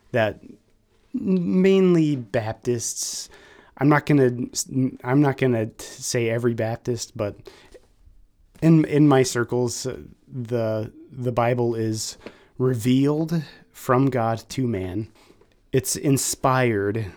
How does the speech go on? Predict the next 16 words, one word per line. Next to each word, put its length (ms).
and 380
some 200
people, 540
I, 300
I've 220
had 300
some 160
conversations, 840
like, 240
with 220
people 280
before, 560
and 320
I 160
just, 300
like, 340